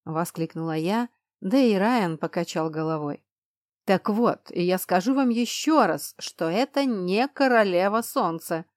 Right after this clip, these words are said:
на которую я купила билет. Поэтому в Джосейре Гесбургов ждет приличный скандал.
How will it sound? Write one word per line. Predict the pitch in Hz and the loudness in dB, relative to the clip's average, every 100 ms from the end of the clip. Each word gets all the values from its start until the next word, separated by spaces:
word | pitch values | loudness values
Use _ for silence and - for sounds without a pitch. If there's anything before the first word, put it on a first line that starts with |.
| _ _ | _ _
на | 190 180 | -6 -2
которую | 180 165 202 277 302 | -2 -2 0 2 2
я | 233 | 2
купила | 165 165 - 175 170 | 0 -4 -4 -2 -2
билет. | 160 147 - _ _ _ _ _ _ _ | -4 -6 -12 _ _ _ _ _ _ _
Поэтому | 359 302 226 180 165 | 4 4 4 2 0
в | 156 | -2
Джосейре | 151 151 - 294 330 180 151 | -2 -2 -2 0 0 0 0
Гесбургов | 151 151 147 151 143 156 - | 0 0 -2 -6 -4 -6 -4
ждет | 180 165 143 180 247 294 | -4 -4 2 4 4 0
приличный | - 262 185 165 156 - 196 | 0 2 4 2 0 -4 -4
скандал. | 175 - 170 151 147 143 143 - | -4 -4 -4 -4 -4 -6 -6 -10